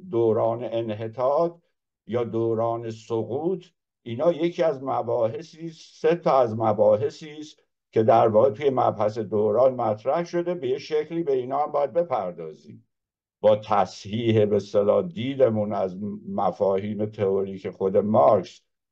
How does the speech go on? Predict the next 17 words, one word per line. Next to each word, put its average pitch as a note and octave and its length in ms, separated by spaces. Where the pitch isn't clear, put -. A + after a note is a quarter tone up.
و G#2 40
قرائت G#2+ 640
درست G2+ 500
از F#2+ 180
مفهوم G#2 480
سرمایه‌داری G2+ 1300
می‌تونیم E3 520
تازه B2+ 380
به C3 120
اینها B2 460
هم C#3+ 140
بپردازیم. G2 720
اینها A#2+ 300
تا C#3+ 180
چه A2 140
اندازه E2+ 520
درستن؟ C#2+ 680